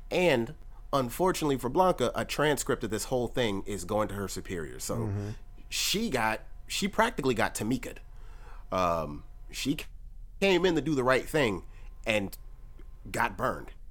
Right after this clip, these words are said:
Speaker 1: in the process. Uh, so sucks to be her, 'cause that, that white privilege <laughs> force field, woof, that is some heavy, heavy plot armor. Goodness. So, uh, from there, Davis has come up with the idea that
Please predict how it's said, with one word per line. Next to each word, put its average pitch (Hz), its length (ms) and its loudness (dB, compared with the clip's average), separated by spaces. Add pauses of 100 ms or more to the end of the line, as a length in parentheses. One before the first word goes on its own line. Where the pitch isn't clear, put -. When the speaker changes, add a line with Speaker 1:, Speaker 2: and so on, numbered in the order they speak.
(140)
Speaker 1:
in 117 100 2
the 104 80 2
process. - 600 -2 (260)
Uh, 80 300 -4
so 85 400 -6 (360)
sucks - 540 -2
to 139 80 2
be 127 180 0
her, 95 300 -2 (440)
'cause 85 300 -4
that, 107 440 -2
that 113 260 -2
white 113 360 0 (220)
privilege 127 500 2
<laughs> - 20 -12
force 143 460 6
field, 92 420 0
woof, 196 280 2 (640)
that 120 180 2
is 107 100 -2
some - 140 -6
heavy, 147 420 2
heavy 123 240 0
plot 113 300 2
armor. 78 300 -6 (840)
Goodness. - 580 0 (1500)
So, 104 280 0
uh, 92 360 4
from 95 240 -2
there, 135 340 6 (840)
Davis 113 280 2
has 107 100 -4
come 117 200 2
up 113 100 2
with 101 120 -2
the 104 80 2
idea 101 220 2
that 87 160 -2